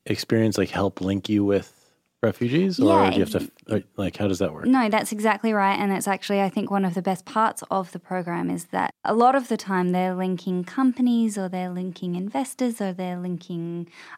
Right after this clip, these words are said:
Speaker 2: advisors to the refugees to help them, uh, start new businesses, become
Speaker 1: Hmm.
Speaker 2: entrepreneurs, uh,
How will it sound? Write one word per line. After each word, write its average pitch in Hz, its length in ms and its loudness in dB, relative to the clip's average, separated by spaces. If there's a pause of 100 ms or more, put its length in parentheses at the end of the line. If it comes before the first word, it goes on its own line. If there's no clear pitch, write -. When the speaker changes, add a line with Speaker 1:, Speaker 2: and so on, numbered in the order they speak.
(160)
Speaker 2:
advisors 185 1120 -2
to 196 220 -4
the 185 100 -4
refugees 175 720 -6
to 185 100 -8
help 170 460 -6
them, 160 720 -2 (160)
uh, 160 340 -4
start - 320 -6
new 180 160 -2
businesses, 170 720 -6
become 175 300 -6
Speaker 1:
Hmm. 147 80 2
Speaker 2:
entrepreneurs, 160 800 -2 (400)
uh, 175 160 -2